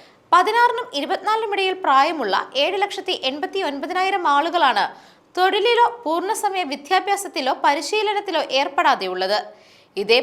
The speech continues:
പ്രായപരിധിയിലുള്ള നാല് ലക്ഷത്തി ഇരുപത്തിരണ്ടായിരം പേർ തൊഴിൽ അന്വേഷകരായിട്ടുമുണ്ട്. ഇതോടെ തൊഴിൽ രഹിതരായ യുവതലമുറയുടെ ആകെ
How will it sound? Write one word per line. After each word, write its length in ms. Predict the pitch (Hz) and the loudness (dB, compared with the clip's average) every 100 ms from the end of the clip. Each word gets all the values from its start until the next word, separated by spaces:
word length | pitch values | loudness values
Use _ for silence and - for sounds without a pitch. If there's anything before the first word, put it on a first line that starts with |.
| 240 | 2
പ്രായപരിധിയിലുള്ള 920 | 262 247 320 320 302 302 311 233 196 285 | 2 2 2 -2 -4 -2 -2 0 -2 -2
നാല് 220 | 254 277 311 | -4 -4 -4
ലക്ഷത്തി 300 | 320 320 302 254 240 | -6 -8 -8 -8 -8
ഇരുപത്തിരണ്ടായിരം 720 | 240 - 302 277 311 359 359 302 | -8 -4 -4 0 0 0 0 0
പേർ 140 | 247 - - _ _ 392 | 0 -4 -20 _ _ 2
തൊഴിൽ 260 | 415 480 480 294 | 2 2 2 0
അന്വേഷകരായിട്ടുമുണ്ട്. 1120 | 311 381 440 453 427 359 302 262 214 208 226 226 - - _ - 190 | 0 -4 -4 -2 0 0 0 -6 -8 0 0 0 -6 -20 _ -12 -4
ഇതോടെ 240 | 214 214 247 262 | 0 0 0 -2
തൊഴിൽ 200 | 233 302 262 | -2 0 -2
രഹിതരായ 420 | 254 262 302 302 262 | -2 0 2 2 0
യുവതലമുറയുടെ 760 | 247 294 294 262 277 330 311 294 269 262 | -4 -2 0 0 -2 -4 -2 0 4 6
ആകെ 220 | 339 392 | 4 2